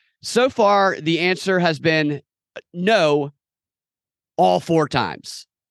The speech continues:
And then Dinesh D'Souza tweeted in response, "With the latest F B I, with the latest hashtag Twitter files, it now seems clear that at Vijay, uh, that's, I see that lady's name, and that's all, that's, that's why I can never say it right,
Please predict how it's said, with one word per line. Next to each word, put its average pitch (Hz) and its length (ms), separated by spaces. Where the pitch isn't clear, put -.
And 127 100
then 143 300
Dinesh 139 400
D'Souza 120 640
tweeted 131 380
in 110 60
response, 117 460
"With 131 80
the 123 60
latest 151 320
F 135 200
B 139 120
I, 127 320
with 135 100
the 139 60
latest 180 360
hashtag 147 680
Twitter 180 260
files, 127 340
it 120 80
now 143 200
seems 135 260
clear 143 320
that 113 180
at 156 200
Vijay, 127 840
uh, - 60
that's, 196 340
I 180 100
see 247 220
that 247 200
lady's 214 280
name, 185 340
and 147 120
that's 180 220
all, 180 200
that's, 180 280
that's 190 220
why 190 200
I 220 60
can 190 140
never 202 160
say 190 220
it 180 60
right, 175 300